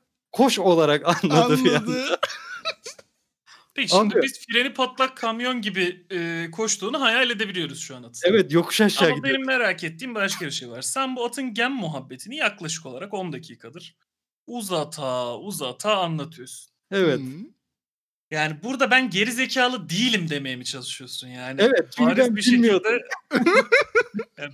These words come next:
Speaker 3: bir şeyler saklanmaya çalışıyor
Speaker 2: <laughs>
Speaker 3: gibi hissettim ben burada.
Speaker 2: Ya.
Speaker 3: Yani bu kadar üzerine dokunduğuna göre.
Speaker 1: Ben bilmiyordum.
Speaker 2: Ya ben
Speaker 1: Gerçekten.
Speaker 2: birinci hikayeden sonra çok fazla Emo'nun üstüne gitmeyeyim diye bunu hiç <laughs> dillendirmemiştim ama Şafak es geçmeyecekmiş demek ki.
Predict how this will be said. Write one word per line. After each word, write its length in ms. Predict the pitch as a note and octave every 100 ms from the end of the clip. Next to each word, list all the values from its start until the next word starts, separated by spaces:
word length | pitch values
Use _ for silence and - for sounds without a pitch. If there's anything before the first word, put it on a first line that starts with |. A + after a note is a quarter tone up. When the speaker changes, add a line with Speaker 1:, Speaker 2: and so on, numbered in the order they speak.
| C3+
Speaker 3:
bir 40 |
şeyler 400 | E3 A#3 A#3 A#3+
saklanmaya 680 | B3 - A3 A3 A3 A3+ B3
çalışıyor 440 | - A3 D#3+ A#3+ B3+
Speaker 2:
<laughs> 40 |
Speaker 3:
gibi 120 | A3+
hissettim 520 | G3 - D#3+ E3 C#3+
ben 180 | C3+ B2+
burada. 120 | B2+
Speaker 2:
Ya. 80 | B2+ A#2
Speaker 3:
Yani 140 | B2+ C#3+
bu 60 |
kadar 280 | - G3+ G3
üzerine 460 | G3 F#3+ G3+ G3 F#3
dokunduğuna 540 | A3 A3 F#3 D#3 C#3+
göre. 420 | F#3+ C4 G#3 F4+ _ _ _ _ _ _ _ - _
Speaker 1:
Ben 300 | E3 A3 G#3+
bilmiyordum. 580 | F3 G#3 G3 D#3+ B2+ A#2+ _ _
Speaker 2:
Ya 320 | D3+ B2 A#2
ben 80 | C3+
Speaker 1:
Gerçekten. 260 | E3 D#3+ D#3+
Speaker 2:
birinci 140 | D#3
hikayeden 480 | E3 F3+ D#3+ D#3+ D#3+
sonra 320 | D#3+ E3 D#3+
çok 240 | G#3+ F#3+ -
fazla 380 | F3 D#3 C#3+ D3+
Emo'nun 280 | C#3 D3
üstüne 280 | D3 - D3+
gitmeyeyim 480 | C#3+ E3 C#3 B2+ B2
diye 180 | B2 B2
bunu 340 | B2 C3+ C3
hiç 360 | B2 C#3+ - -
<laughs> 40 | A#2+
dillendirmemiştim 920 | C3 D3 D#3 E3 E3 E3 - - D3
ama 280 | F3 A3 F#3+ _ - - _ - -
Şafak 400 | - C#3 D3 D3
es 180 | - C3+
geçmeyecekmiş 760 | - E3+ - B2+ A#2 A2 B2 -
demek 260 | A#2+ A#2+
ki. 300 | - A3 -